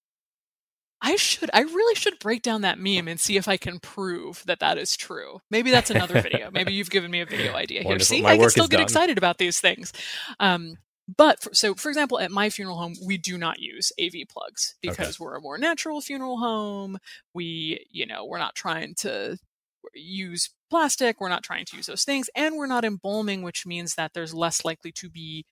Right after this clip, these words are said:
Speaker 1: what they call leakage in the funeral industry, where things can come out of holes when you don't
Speaker 2: Mm-hmm.
Speaker 1: necessarily want them to.
Speaker 2: Mm-hmm.
Speaker 1: So the A V plug is used to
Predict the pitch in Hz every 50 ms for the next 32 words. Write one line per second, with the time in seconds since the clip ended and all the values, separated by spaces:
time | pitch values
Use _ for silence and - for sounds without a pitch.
0 | _ _ - 185 - - 175 - - - 165 165 156 160 160 165 160 196 196 -
1 | - - - - - - - - - - - 190 170 - 170 - - 139 - -
2 | 92 87 62 - - - - - - - - _ _ _ - _ _ - 175 131
3 | 123 123 120 165 - _ _ _ - - - 151 156 156 160 180 180 - - -
4 | _ _ _ - - 247 247 247 - - - 330 311 302 277 277 285 277 269 269
5 | 269 262 226 - - - 185 170 160 156 160 160 156 156 160 160 - - - -
6 | - _ _ _ _ _ - 220 233 233 240 254 247 208 226 240 247 - 202 208
7 | - 233 214 - 196 190 190 202 208 202 208 180 165 170 - 180 - - - 220
8 | 196 - - 160 - 82 80 - - 180 170 180 226 262 277 247 254 240 233 -
9 | 214 196 185 185 180 - - 175 180 - 190 202 226 240 233 226 226 220 202 -
10 | - - - - - - 165 -